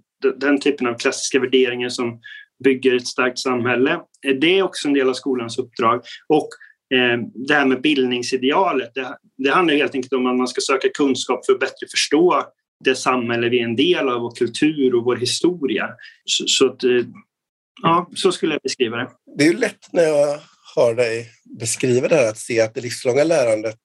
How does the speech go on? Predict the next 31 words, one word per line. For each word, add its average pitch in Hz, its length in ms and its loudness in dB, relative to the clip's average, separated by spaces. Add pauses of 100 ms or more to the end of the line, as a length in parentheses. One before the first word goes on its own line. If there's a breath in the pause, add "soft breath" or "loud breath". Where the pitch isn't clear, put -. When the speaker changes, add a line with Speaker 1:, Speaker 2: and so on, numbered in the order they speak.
(360 loud breath)
Speaker 2:
ur 120 100 0
de 123 120 0
här 120 180 2
moraliska 120 800 -2
och 151 80 0
etiska 131 380 -2
aspekterna, 117 500 -2
det 143 140 0
är 123 100 2
precis 123 340 -8
som 113 100 -6
du 117 60 -6
var 123 120 2
inne 117 180 -2
på 131 100 -10
tidigare, 113 460 0 (320 soft breath)
det 131 60 0
är 135 40 4
ju 139 40 4
ett, 131 100 -6
liksom 120 240 -8
ett 113 120 -8
livsprojekt - 600 -4
som - 140 -10
man 120 100 2
aldrig 107 280 -4
blir 113 100 -6
klar 160 420 2
med 107 240 -8
och 110 100 -4
att 110 120 -8